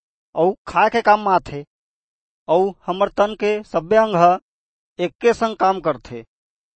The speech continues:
ए शरीर के कोनो अंग ह रोगी हो जाए या घात लगे या सब्बे शरीर ला दुख या पीड़ा होथे।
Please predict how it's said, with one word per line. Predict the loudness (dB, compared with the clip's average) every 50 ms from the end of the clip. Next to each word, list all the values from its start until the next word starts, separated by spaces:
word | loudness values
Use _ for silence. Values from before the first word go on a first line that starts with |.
| _ _ _ -6
ए | -6 -6 -4
शरीर | -2 -2 0 2 2 2 2
के | 0 -2 -2 0 0 -2 -4 -8 _ _
कोनो | -6 -6 -2 -2 -2 -2 0 0 -2
अंग | -2 0 0
ह | 2 4 4 4 4 0 _ -14 -10
रोगी | -6 -6 -6 -4 -2
हो | -2 0 0
जाए | 2 4 4 4 2 -2 _ _ _ _ _ _ _ _ _ _
या | -2 2 4 4 4 2 _ _ _ _
घात | _ -6 0 0 0 0 0
लगे | -2 -4 -4 -4 -6 -8 -10 _ _ _ _ _ _ _ _ _ _ _ _ _ _ 0
या | 4 6 6 6 6 2 _ _ _ _ _ -4
सब्बे | -4 -2 0 0 0
शरीर | 2 2 0 0 0 2
ला | 2 2 2 2 2 -4 _ _ _ -6
दुख | 0 0 0 0 0 -6 -20 _ _ -4
या | 0 2 2 2 2 _ _ _
पीड़ा | -4 2 4 4 4
होथे। | 4 2 -4 -6 -12 -14